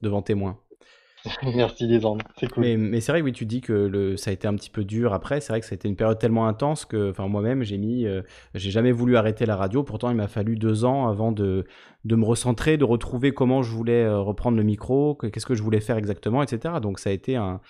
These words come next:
Speaker 1: euh, voilà, un moment un peu, un peu compliqué pour tout le monde. Mais, euh, effectivement, aujourd'hui, on a, on a tous, euh,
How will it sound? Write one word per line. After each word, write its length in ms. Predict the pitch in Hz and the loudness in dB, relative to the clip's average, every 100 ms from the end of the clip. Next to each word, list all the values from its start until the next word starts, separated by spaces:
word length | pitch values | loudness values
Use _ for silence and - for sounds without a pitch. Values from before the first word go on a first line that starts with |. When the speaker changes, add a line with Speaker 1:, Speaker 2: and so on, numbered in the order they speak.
| - - - | -20 -20 -10
Speaker 1:
euh, 220 | 87 90 | -6 -6
voilà, 160 | 87 113 | -6 -6
un 80 | 90 | -4
moment 340 | 95 107 120 | -2 -2 0
un 60 | 104 | -2
peu, 240 | 107 113 | -2 0
un 60 | 104 | 0
peu 100 | 117 | -2
compliqué 420 | 120 107 110 135 | -6 -6 -4 -4
pour 200 | 113 - | -4 -6
tout 100 | 107 | -4
le 60 | 107 | 0
monde. 240 | 160 143 | 0 0
Mais, 240 | 104 123 | 0 2
euh, 260 | 117 92 92 - - 123 - | 0 -2 -6 -10 -14 -20 -12
effectivement, 420 | 113 104 98 107 | -10 -8 -6 -2
aujourd'hui, 560 | 143 107 92 95 117 139 | -2 -2 -4 -4 -4 -2
on 140 | 101 | -2
a, 220 | 95 90 | -4 -4
on 100 | 90 | -6
a 80 | 90 | -8
tous, 360 | 85 117 - 101 | -8 -12 -8 -6
euh, 200 | 87 | -6